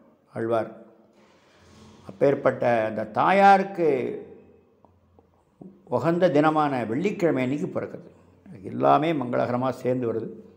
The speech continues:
நம்முடைய நிகழ்ச்சிகளும் மங்களகரமா இருக்கணும்னு அந்த திவ்யதம்பல் திருவடிகளில்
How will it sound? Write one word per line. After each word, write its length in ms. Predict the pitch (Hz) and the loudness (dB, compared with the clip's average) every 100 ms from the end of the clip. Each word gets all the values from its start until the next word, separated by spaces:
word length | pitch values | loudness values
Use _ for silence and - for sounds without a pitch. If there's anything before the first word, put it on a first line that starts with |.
| _ _ _ _ _ _ _ _ _ | _ _ _ _ _ _ _ _ _
நம்முடைய 360 | 165 170 165 147 123 | 2 4 8 8 6
நிகழ்ச்சிகளும் 640 | 113 151 175 175 170 190 | 2 -2 0 0 0 0
மங்களகரமா 480 | 135 127 120 127 135 | 0 2 4 2 0
இருக்கணும்னு 460 | 127 117 123 131 156 | -2 -4 -8 -6 -6
அந்த 220 | 123 117 107 98 98 - - - - _ - | -4 0 0 -2 -8 -18 -20 -20 -20 _ -8
திவ்யதம்பல் 580 | 120 156 147 143 123 - | 0 4 4 4 2 2
திருவடிகளில் 720 | 127 139 127 120 123 110 | -2 0 0 0 0 -2